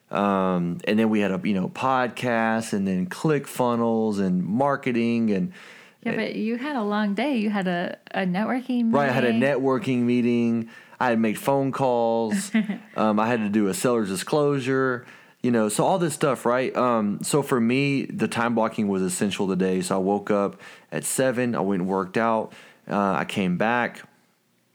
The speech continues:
Speaker 1: came back home, uh, showered, got ready. I made,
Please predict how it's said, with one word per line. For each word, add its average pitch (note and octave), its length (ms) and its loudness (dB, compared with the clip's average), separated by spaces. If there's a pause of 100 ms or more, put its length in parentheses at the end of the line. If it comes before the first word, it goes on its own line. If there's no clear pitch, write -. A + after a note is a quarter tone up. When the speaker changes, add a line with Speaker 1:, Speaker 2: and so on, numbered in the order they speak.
(600)
Speaker 1:
came G#2+ 240 0
back F2+ 240 -2
home, B2+ 480 0 (800)
uh, F#2 480 0
showered, C3 540 0
got F#2 240 0
ready. B2 540 0
I F#2+ 100 0
made, F#2+ 480 -2